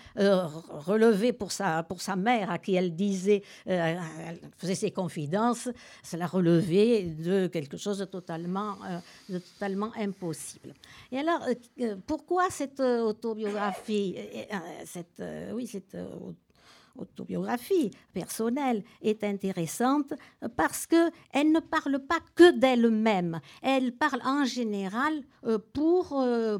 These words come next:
pour, euh, les femmes. Et c'est donc, euh, encore aujourd'hui, j'ai trouvé, euh, d'actualité, puisque, euh, si bien sûr dans nos pays la question ne se pose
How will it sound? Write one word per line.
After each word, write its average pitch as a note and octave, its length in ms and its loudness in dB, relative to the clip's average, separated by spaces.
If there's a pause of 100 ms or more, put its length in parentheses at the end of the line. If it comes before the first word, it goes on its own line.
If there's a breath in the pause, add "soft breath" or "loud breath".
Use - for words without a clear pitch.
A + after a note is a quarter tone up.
(120)
pour, D#4+ 400 0
euh, A#3 120 -2
les G3+ 100 0
femmes. G3+ 480 -4 (500 loud breath)
Et C4 420 2
c'est A#3+ 360 -4
donc, C4+ 480 2
euh, A#3 560 2 (1400 loud breath)
encore C4+ 440 0
aujourd'hui, A#3+ 580 -2
j'ai B3 160 -2
trouvé, A#3 560 -4 (260 loud breath)
euh, A#3+ 120 0
d'actualité, B3+ 960 -4
puisque, A#3 400 -8
euh, A#3+ 220 4 (500 loud breath)
si A#3+ 280 -6
bien G#3+ 260 -4
sûr A#3+ 220 -4
dans G#3+ 160 -6
nos G#3+ 140 -2
pays A3+ 500 2 (220 loud breath)
la G#3 140 -6
question A3 320 -6
ne G#3 80 -6
se G#3+ 120 -8
pose G#3 360 -2